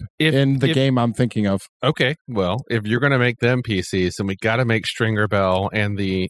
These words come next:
Speaker 1: the Australian slash Irish accent kid.
Speaker 2: Oh,
Speaker 1: Oh,
Speaker 2: I know,
Speaker 1: God.
Speaker 2: right? Where they kept
Speaker 1: <laughs>
Speaker 2: flipping back and forth.
Speaker 1: They also have to be P Cs.
Speaker 2: I can just cross that one right
Speaker 1: Because
Speaker 2: off.
Speaker 1: N P Cs don't make heroic sacrifices in an R P G. That's
Speaker 2: Yeah.
Speaker 1: a P C's role.
Speaker 2: Yeah.
Speaker 1: But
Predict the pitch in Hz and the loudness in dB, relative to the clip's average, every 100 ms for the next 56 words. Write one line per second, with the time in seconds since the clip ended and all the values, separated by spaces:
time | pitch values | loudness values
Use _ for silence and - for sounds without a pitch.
0 | - 117 113 110 - - 110 104 104 101 | -6 -4 -2 -2 -4 -2 0 0 0 -2
1 | - - 101 92 - 101 104 104 - 98 | -4 -2 0 -2 -4 -2 0 0 -2 -4
2 | 101 - 95 - - 90 82 - 170 170 | -4 -4 -6 -6 -4 0 2 2 2 2
3 | 208 185 165 202 180 208 226 - - 214 | 2 2 2 0 0 0 0 0 -2 0
4 | 294 - 294 - 381 214 269 285 262 - | -4 -2 -4 -2 -2 0 -2 -2 -2 -2
5 | 233 - 294 254 - - - - - - | -4 0 0 -2 -6 -20 -20 -20 -18 -2
6 | 151 175 180 196 165 131 120 - 185 175 | 0 2 0 -2 -2 -2 -4 -8 -10 -8
7 | - 156 120 135 139 131 - - - 123 | -6 -6 -2 2 4 2 0 -6 -4 -2
8 | 117 123 - 104 95 101 110 131 - 135 | 0 -2 -2 -4 -2 0 0 -2 -2 -4
9 | 143 127 - 135 123 113 90 90 - 87 | -2 -4 -2 -4 -2 -4 -4 -6 -4 -4
10 | 85 80 - 127 - 82 85 80 82 85 | -4 -6 -4 -4 -6 -4 -4 -6 -10 -8
11 | 80 80 80 78 - 80 80 - 95 117 | -6 -6 -6 -8 -4 -4 -4 -6 -2 -2
12 | 104 90 - 82 - 87 87 71 123 98 | -2 -4 -6 -6 -4 -2 -2 0 0 -2
13 | - - _ _ 185 170 - - | -6 -20 _ _ 2 2 0 -4